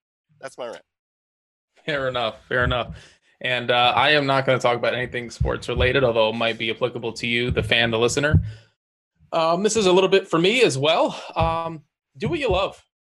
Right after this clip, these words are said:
Speaker 2: You know, i-, if that's something that you, that you're, uh, that you're doing for your career right now, fine. If it's starting a, a podcast, if it's journaling, if it's a YouTube channel, if it's, uh, walking dogs, whatever it is that, that you're passionate about, do it.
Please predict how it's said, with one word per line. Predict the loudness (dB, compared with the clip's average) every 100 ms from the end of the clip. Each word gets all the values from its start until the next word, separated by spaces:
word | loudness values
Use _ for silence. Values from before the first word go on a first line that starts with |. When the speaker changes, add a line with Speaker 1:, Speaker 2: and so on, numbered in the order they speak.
| _ _ _
Speaker 2:
You | -4
know, | -4 -2
i-, |
if | -2 -2 2
that's | 2 2 0
something | 0 2
that | 0 0
you, | -2
that | -2 -2
you're, | 0 2
uh, | 4 2
that | 0 -6
you're |
doing | -4 -2 -2
for | -4
your | -4 -4
career | -4 -4 0
right | 2 2
now, | 0 0 -2
fine. | -2 -2 -2 -4
If | -8
it's | -4
starting | 0 0 2
a, | 0
a | -2
podcast, | -2 -2 -2 -4 -8 -8
if | -8
it's | -8 -10
journaling, | -4 -2 -2 -4 -6 -8
if | -6
it's | -6 -4
a |
YouTube | -4 -4 -6 -6
channel, | -2 -2 -2 -6
if | -4
it's, | -4 -4 -10 -18 _ _ _
uh, | -6 -4 -2 0 0 0 0 -2 -4 -10
walking | -2 -2 0 -4
dogs, | -2 0 -2 -4 -14
whatever | -6 -2 0 0 -2 -4 -4
it | -2
is | 0 2
that, | 2 0
that | -4
you're | -2
passionate | -2 -4 -4
about, | -4 -4 -8 _ -8
do | -4 -4
it. | -4